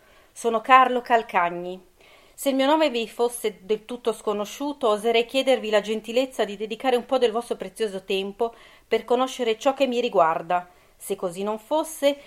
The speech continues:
invece vi pregherei di fare lo sforzo di ricordare. Se è vero, come diceva Nelson Mandela, che un vincitore è soltanto un sognatore che non si è mai reso, allora io continuo a sognare e a divulgare il mio mai arrendersi,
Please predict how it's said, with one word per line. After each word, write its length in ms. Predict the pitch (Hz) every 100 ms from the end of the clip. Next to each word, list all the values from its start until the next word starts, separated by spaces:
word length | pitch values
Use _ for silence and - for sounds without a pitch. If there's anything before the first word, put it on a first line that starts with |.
| -
invece 400 | 233 240 285 277
vi 160 | 233 240
pregherei 680 | 247 247 262 226 185 170 175
di 100 | 165
fare 280 | 214 202
lo 80 | 196
sforzo 640 | 208 - 170 170 - 247 240 - -
di 160 | 208 233
ricordare. 760 | 247 247 226 190 143 170 175 - - - - - - - - _ _ _ - - -
Se 120 | -
è 140 | 254 226
vero, 440 | 208 190 190 247
come 200 | - 208
diceva 360 | 190 196 220 202
Nelson 400 | 208 208 - 208
Mandela, 640 | 196 202 208 196 185 185
che 140 | - 196
un 100 | 196
vincitore 560 | 208 - 214 226 214
è 40 | 202
soltanto 460 | 196 185 220 214
un 60 | 190
sognatore 480 | 208 202 196 226 208
che 120 | 202
non 120 | 196
si 140 | -
è 20 | 190
mai 180 | 190
reso, 460 | 196 214 254 240 254 - - -
allora 400 | 208 240 240 226
io 320 | 240 247 277
continuo 420 | 277 269 262 226 208
a 40 |
sognare 600 | 208 226 190 156 160 170 - -
e 120 | - 196
a 40 |
divulgare 600 | 196 185 190 208 226 254
il 80 | 233
mio 320 | 180 156 156
mai 480 | 185 208 233 247 262
arrendersi, 880 | - 208 190 175 175 180 - -